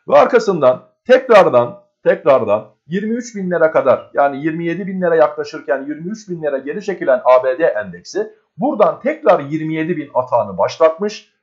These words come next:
ve bu atak başladığı zamansa yine, e, dolar endeksinin gerileyerek doksan seviyesinin de aşağısına indiğini görüyoruz. Son dönemlerde ne olmuş arkadaşlar? Gördüğünüz gibi dolar endeksinde kararlı bir yükseliş yaşanmaya başlamış.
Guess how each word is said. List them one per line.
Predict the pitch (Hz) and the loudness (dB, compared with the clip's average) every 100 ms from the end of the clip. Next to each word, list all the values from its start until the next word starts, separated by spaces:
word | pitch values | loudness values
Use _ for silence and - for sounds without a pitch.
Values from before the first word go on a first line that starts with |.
| - | -4
ve | 156 | 0
bu | - | 2
atak | - 156 151 | 2 2 2
başladığı | 147 147 131 120 110 | 0 0 -6 -6 -6
zamansa | 92 95 92 - 185 214 _ _ | -6 -6 -6 0 0 0 _ _
yine, | 175 202 156 185 _ _ _ | -6 0 0 0 _ _ _
e, | 117 | -4
dolar | 127 127 123 139 202 139 | -2 -2 2 4 4 2
endeksinin | 120 113 110 113 127 185 _ _ 107 | -2 -4 -6 -6 -6 -8 _ _ -4
gerileyerek | 123 127 135 147 175 180 - _ - | -2 0 2 2 2 -2 -10 _ 0
doksan | 156 - 226 240 | 0 2 0 0
seviyesinin | - 139 135 127 139 139 117 | -2 -6 -6 -8 -12 -12 -8
de | |
aşağısına | - 131 - 110 - 95 92 | -4 -4 -2 -4 -4 -12 -14
indiğini | 143 107 104 135 | -12 -10 -10 -10
görüyoruz. | 101 85 - _ _ _ _ _ | -10 -12 -16 _ _ _ _ _
Son | _ - 320 330 | _ 2 6 6
dönemlerde | 269 233 185 165 143 127 | 6 6 6 6 4 4
ne | 117 | 0
olmuş | 110 101 90 | -2 -4 -4
arkadaşlar? | 90 90 90 87 - 214 - _ _ | -6 -4 -6 -4 0 0 0 _ _
Gördüğünüz | 151 175 160 165 208 180 | 2 2 2 -4 -4 -6
gibi | 196 214 214 - - | -2 -2 -2 -12 -4
dolar | 127 135 185 - | 0 4 4 2
endeksinde | 113 101 95 - 92 90 - | -6 -8 -14 -18 -16 -16 -16
kararlı | - 127 147 180 190 | -2 4 4 2 -2
bir | 180 | -6
yükseliş | 151 - 123 113 - | -10 -8 -8 -8 -12
yaşanmaya | 82 78 78 - - | -16 -18 -18 -20 -20
başlamış. | - _ _ _ - | -20 _ _ _ -20